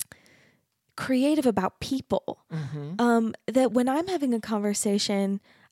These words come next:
Speaker 1: I know my experience with it isn't the same as theirs.
Speaker 2: Mm-hmm.
Speaker 1: Like, I know that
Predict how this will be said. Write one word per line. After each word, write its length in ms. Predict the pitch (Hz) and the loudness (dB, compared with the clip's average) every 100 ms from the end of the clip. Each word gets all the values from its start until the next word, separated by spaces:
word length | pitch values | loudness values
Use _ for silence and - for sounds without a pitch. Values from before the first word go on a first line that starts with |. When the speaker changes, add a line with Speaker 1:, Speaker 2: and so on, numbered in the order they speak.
| - | -6
Speaker 1:
I 160 | 311 | -4
know 220 | 349 359 453 | -2 0 0
my 140 | 440 330 | 0 2
experience 640 | 262 - 294 311 392 - | 2 0 -2 2 0 0
with 160 | 254 247 | 0 2
it 100 | 220 | 2
isn't 240 | 240 262 | 2 0
the 80 | 262 | -2
same 300 | - 247 359 | 0 0 2
as 160 | 370 240 | 0 2
theirs. 480 | 208 156 104 - 160 | 2 2 2 0 -2
Speaker 2:
Mm-hmm. 280 | - - - | -6 -16 -2
Speaker 1:
Like, 160 | 285 285 | 2 4
I 120 | 311 | 2
know 300 | 277 294 359 | 2 2 4
that 220 | 339 285 | 4 2